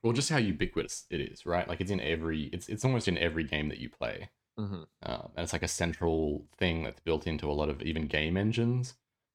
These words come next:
Speaker 1: So, like, in Unreal, there's just by default when you play, like, the, the starter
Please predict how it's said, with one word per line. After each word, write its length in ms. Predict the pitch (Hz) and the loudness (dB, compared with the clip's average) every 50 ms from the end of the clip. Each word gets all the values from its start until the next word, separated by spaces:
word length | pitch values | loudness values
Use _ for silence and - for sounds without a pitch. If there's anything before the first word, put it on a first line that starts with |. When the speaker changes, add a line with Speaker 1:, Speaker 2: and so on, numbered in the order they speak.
| _ _ _ _ | _ _ _ _
Speaker 1:
So, 100 | - 92 | 2 4
like, 260 | 87 82 76 78 73 - | 4 4 4 2 0 -2
in 200 | - 90 82 82 - | -2 0 0 0 0
Unreal, 720 | - 78 80 78 78 80 80 78 78 78 76 76 - - - _ 82 | -2 -2 0 2 2 2 4 4 4 4 2 2 0 -4 -10 _ 0
there's 240 | 82 82 76 76 | 0 0 0 0
just 260 | - 80 - - - _ | -4 -4 -6 -6 -2 _
by 160 | 87 82 80 | 2 2 2
default 400 | - 78 - - 85 78 - - | 0 -4 0 2 2 2 2 0
when 100 | 80 78 | 0 -2
you 100 | 76 67 | -2 0
play, 160 | - 76 76 | 2 2 2
like, 220 | 71 73 71 - - | 2 2 -2 -2 0
the, 260 | 80 76 71 69 - - _ - 90 - - _ - - | 2 2 2 2 -2 -6 _ -16 -16 -16 -16 _ -16 -8
the 80 | - 82 | -6 -6
starter 640 | - - - - 71 73 76 80 76 73 73 71 | -4 0 2 2 2 4 4 2 2 2 2 0